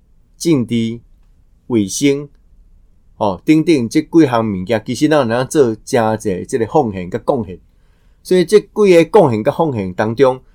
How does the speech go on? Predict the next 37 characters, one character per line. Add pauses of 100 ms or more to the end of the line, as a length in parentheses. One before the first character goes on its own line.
(120)
咱
要
去
互
国
际
社
会
知
影
讲， (380)
有
台
湾
的
加
入， (220)
对
国
际
社
会
内
底 (140)
来
讲， (280)
拢
是， (480)
哦，
拢
是 (180)
正
面
的， (160)
拢
是， (360)
呃，